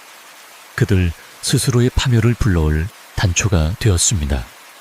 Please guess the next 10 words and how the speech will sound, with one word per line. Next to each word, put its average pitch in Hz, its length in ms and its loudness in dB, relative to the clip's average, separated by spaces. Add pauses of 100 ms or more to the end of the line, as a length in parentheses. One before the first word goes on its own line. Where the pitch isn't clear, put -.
(120)
며칠 95 400 2
뒤 71 220 -2 (1400)
두목 107 300 2 (100)
김기환은 95 560 2 (960)
살아남은 107 640 2
여성 110 340 2
피해자를 107 600 2
이용해 76 460 2 (720)
그녀의 110 340 2
가족에게서 92 840 0